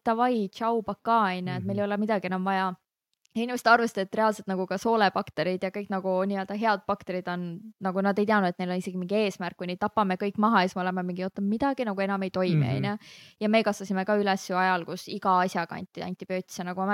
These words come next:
Speaker 1: mäletan, ükskõik mis haigus ja
Speaker 2: Mhm.
Speaker 1: värgid olid, kogu aeg olid antibiootikumid peal. Minul
Speaker 2: See
Speaker 1: õnneks
Speaker 2: rasvad on
Speaker 1: nii väga
Speaker 2: halvad, on ju,
Speaker 1: jaa,
Speaker 2: see
Speaker 1: jaa, jaa, et
Speaker 2: liikumine,
Speaker 1: nagu
Speaker 2: jah.
Speaker 1: kõik siuksed asjad ja nagu nüüd me teame, et antibiootikum võiks olla nagu, nagu the last resort, et nagu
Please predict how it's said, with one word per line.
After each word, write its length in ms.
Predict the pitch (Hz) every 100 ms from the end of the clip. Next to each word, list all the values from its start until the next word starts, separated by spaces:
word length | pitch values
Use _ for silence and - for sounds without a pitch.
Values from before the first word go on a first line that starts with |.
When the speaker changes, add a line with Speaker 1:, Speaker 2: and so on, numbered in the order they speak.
| 196
Speaker 1:
mäletan, 120 | 208
ükskõik 260 | 208 269 220
mis 120 | 202
haigus 380 | 196 202 - 180
ja 60 |
Speaker 2:
Mhm. 40 | 180 185
Speaker 1:
värgid 100 | 185
olid, 180 | 180 180
kogu 180 | 247 254
aeg 100 | 208
olid 140 | 175
antibiootikumid 720 | 175 180 - 180 180 - 175 180
peal. 260 | 185 180 185 - - _
Minul 220 | - 233 139
Speaker 2:
See 80 |
Speaker 1:
õnneks 280 | 214 247 240
Speaker 2:
rasvad 180 | - -
on 80 | -
Speaker 1:
nii 80 | -
väga 220 | - -
Speaker 2:
halvad, 200 | 180 175
on 80 | -
ju, 100 | 117
Speaker 1:
jaa, 100 | 208
Speaker 2:
see 120 | 226
Speaker 1:
jaa, 200 | 226 240 226
jaa, 260 | 233 214
et 60 | 185
Speaker 2:
liikumine, 60 | 214
Speaker 1:
nagu 180 | 196 196
Speaker 2:
jah. 100 | 196 - _ -
Speaker 1:
kõik 180 | 262 -
siuksed 320 | 262 - 208
asjad 320 | 214 233 190
ja 360 | 185 185 185 180
nagu 240 | 196 190 185 -
nüüd 240 | 247 269
me 140 | 190
teame, 300 | 185 208 196
et 100 | 180 -
antibiootikum 720 | 196 196 220 233 226 214 190
võiks 220 | 180 -
olla 200 | 196 190
nagu, 840 | 180 180 185 180 180 180 180 175 180 _ _ -
nagu 300 | 190 190 180
the 80 | 196
last 280 | 196 190 -
resort, 400 | 180 202 180 -
et 140 | 175
nagu 280 | 180 180 185